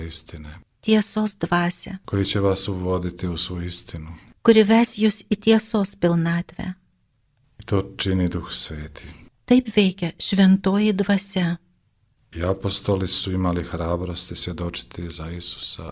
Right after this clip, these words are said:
Speaker 2: Ir apaštalai turėjo drąsos liudyti Jėzų.
Speaker 1: Tek nakon što su primili Duha Sveta.
Speaker 2: Tik tada, kai priėmė šventąją dvasią.
Speaker 1: Nakon dara Duha Svetog više se ne boje.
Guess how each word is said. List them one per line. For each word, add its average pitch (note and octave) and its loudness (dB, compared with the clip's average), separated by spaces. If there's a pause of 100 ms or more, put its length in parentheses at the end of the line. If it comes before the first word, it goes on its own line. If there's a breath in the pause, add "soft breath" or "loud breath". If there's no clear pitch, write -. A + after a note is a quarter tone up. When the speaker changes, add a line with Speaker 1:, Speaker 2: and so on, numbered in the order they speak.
(480)
Speaker 2:
Ir G#3+ 4
apaštalai G#3+ 2
turėjo G3 4
drąsos F#3+ 0 (140)
liudyti G3+ 2
Jėzų. F3+ 0 (640)
Speaker 1:
Tek G2 -2
nakon G2+ 2
što F2 -8
su - -10
primili F2+ -4
Duha C#2+ -12
Sveta. - -16 (460)
Speaker 2:
Tik B3 4
tada, F#3+ 0 (560)
kai G3 4
priėmė G#3 4
šventąją F3+ 0
dvasią. E3+ -6 (240)
Speaker 1:
Nakon F#2 -2
dara F#2+ 6
Duha F#2 0
Svetog F#2+ -2
više F#2+ -4
se - -2
ne F2+ 0
boje. E2+ -2